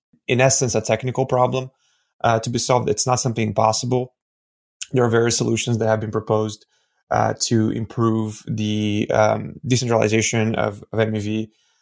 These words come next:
Uh, it's interesting, if you talk to M E V engineers that are working on this directly, uh, it's almost like a nuclear scientist mentality. You know, they understand they're working with plutonium and, uh, they don't want, uh, it to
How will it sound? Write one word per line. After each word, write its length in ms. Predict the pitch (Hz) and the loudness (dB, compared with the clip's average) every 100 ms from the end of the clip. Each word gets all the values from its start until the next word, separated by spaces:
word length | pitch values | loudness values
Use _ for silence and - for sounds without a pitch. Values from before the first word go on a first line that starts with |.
| _ - | _ 0
Uh, 120 | 107 | 2
it's 160 | 131 127 | 2 2
interesting, 400 | 156 147 - 127 | 2 0 -2 -2
if 80 | 117 | 0
you 60 | |
talk 200 | 135 127 | 2 2
to 100 | - | 2
M 140 | 131 120 | 0 2
E 60 | |
V 140 | 110 123 | 2 2
engineers 460 | 113 107 113 117 | 0 0 2 2
that 100 | 110 | 2
are 140 | 110 110 | 2 2
working 280 | 120 117 113 | -2 -4 -6
on 60 | |
this 160 | 113 - | -4 -2
directly, 580 | 110 113 113 113 110 - _ _ _ _ - | 0 0 0 -4 -6 -6 _ _ _ _ -2
uh, 240 | 117 110 113 | 2 2 0
it's 160 | 120 135 | 0 2
almost 260 | 143 139 | 2 2
like 140 | 131 123 | 0 0
a 100 | 113 | 0
nuclear 440 | 117 131 143 135 | 0 2 4 4
scientist 580 | - 139 139 143 135 - | 4 0 2 0 0 -4
mentality. 680 | 135 135 131 139 135 139 131 | -2 2 4 4 4 2 0
You 80 | 113 | 0
know, 120 | 110 | 0
they 280 | 113 110 117 _ _ - | 0 -2 -6 _ _ -4
understand 540 | 127 120 - 127 123 | 2 2 2 2 2
they're 120 | 117 | 2
working 320 | 113 120 - 113 | 2 0 -2 -12
with 120 | - | -12
plutonium 600 | 107 131 120 120 120 117 _ _ _ _ _ | -2 2 4 4 0 -6 _ _ _ _ _
and, 420 | 113 107 107 107 113 - | 2 2 2 -2 -4 0
uh, 180 | 113 113 | 0 4
they 120 | 120 | 4
don't 140 | 117 | 2
want, 240 | 107 110 110 _ _ | 2 0 -2 _ _
uh, 240 | 117 120 - | 0 2 0
it 140 | - - | -2 -2
to 340 | - 107 107 | -2 -2 -2